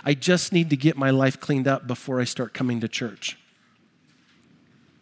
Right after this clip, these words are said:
Righteousness is a result of faith, not a precursor to it. You don't have to have things me-, figured out before you come here.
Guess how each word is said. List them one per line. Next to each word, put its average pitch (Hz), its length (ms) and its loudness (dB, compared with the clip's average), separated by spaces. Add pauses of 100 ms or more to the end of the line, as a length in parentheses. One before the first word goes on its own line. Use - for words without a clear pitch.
(1600)
Righteousness 156 960 0
is 139 160 -4
a 139 60 -6
result 127 560 -2
of 139 80 -2
faith, 120 400 0
not 131 220 0
a 120 40 -2
precursor - 600 -4
to 123 240 -4
it. 110 160 -6
You 131 80 -2
don't 165 120 2
have 156 180 2
to 131 80 0
have 127 160 -2
things 127 320 -6
me-, 127 180 0
figured 127 380 0
out 117 180 -2
before 127 280 -2
you 117 100 4
come 123 220 -4
here. 143 240 -4